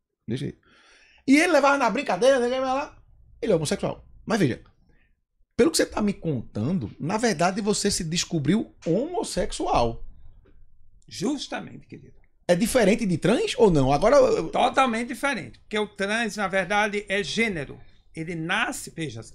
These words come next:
Speaker 2: sexo é a genitália.
Speaker 1: Certo.
Speaker 2: Né? E você se sentir mulher ou homem é outra coisa, né?
Speaker 1: Tá.
Speaker 2: Então, no meu caso, não. Eu nasci homem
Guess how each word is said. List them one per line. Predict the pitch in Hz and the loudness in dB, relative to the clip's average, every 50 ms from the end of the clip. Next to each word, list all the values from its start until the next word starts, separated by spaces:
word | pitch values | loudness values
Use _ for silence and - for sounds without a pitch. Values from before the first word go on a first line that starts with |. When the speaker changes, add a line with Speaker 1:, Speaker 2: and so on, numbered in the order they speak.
| - - - - - | -20 -20 -20 -20 -14
Speaker 2:
sexo | - - - - 208 226 262 - - - - - 339 349 - _ _ _ _ _ _ - - _ _ | -12 -10 -6 -2 0 0 0 -2 -4 -10 -12 -10 -12 -12 -14 _ _ _ _ _ _ -20 -20 _ _
é | - 156 160 | -12 -10 -8
a | 156 143 | -8 -6
genitália. | - 208 220 240 285 277 - 175 143 123 - - 107 110 - - - | -4 -4 -2 -2 -4 -6 -6 -8 -8 -8 -8 -10 -16 -18 -20 -16 -4
Speaker 1:
Certo. | - - 170 120 82 82 - 143 | 0 2 2 2 2 -2 -6 -8
Speaker 2:
Né? | 165 208 240 269 277 - _ _ _ _ _ _ | -6 -6 -6 -8 -10 -14 _ _ _ _ _ _
E | - 160 | -18 -14
você | 151 196 214 208 - - 311 381 403 | -10 -10 -8 -8 -8 -6 -6 -6 -6
se | - - - 277 | -6 -6 -8 -10
sentir | - - - 214 185 - - - 151 - - 117 123 _ _ _ _ _ _ | -8 -8 -10 -10 -10 -12 -14 -14 -14 -14 -14 -16 -18 _ _ _ _ _ _
mulher | - 143 143 156 156 143 139 139 135 160 170 170 147 139 - _ | -12 -10 -10 -8 -8 -10 -10 -8 -6 -6 -6 -6 -8 -10 -14 _
ou | - 165 165 165 - _ | -10 -10 -10 -10 -10 _
homem | - 196 226 247 220 170 147 | -6 -6 -4 -4 -6 -6 -6
é | 143 | -6
outra | 139 175 403 427 - 466 427 - | -4 -4 -4 -4 -4 -6 -8 -8
coisa, | - - - 151 143 135 - - - - _ _ _ _ _ _ | -10 -12 -12 -12 -12 -14 -16 -20 -20 -20 _ _ _ _ _ _
né? | 147 160 220 285 - _ _ _ - _ | -8 -6 -6 -6 -10 _ _ _ -18 _
Speaker 1:
Tá. | - 143 220 180 | -2 -2 0 0
Speaker 2:
Então, | 208 202 | 0 -2
no | 190 208 | -2 -2
meu | 220 226 220 220 | -2 -2 -4 -4
caso, | - - 214 220 254 262 269 294 | -4 -2 -2 -2 -2 -2 -4 -8
não. | 262 190 165 143 - - _ - | -8 -6 -8 -8 -10 -14 _ -6
Eu | 196 202 202 | -4 -4 -4
nasci | 196 185 175 151 - - - - - 208 240 247 - - | -6 -8 -10 -12 -12 -14 -14 -10 -8 -8 -8 -8 -10 -12
homem | - 175 160 156 165 196 262 302 | -10 -10 -8 -8 -8 -8 -10 -12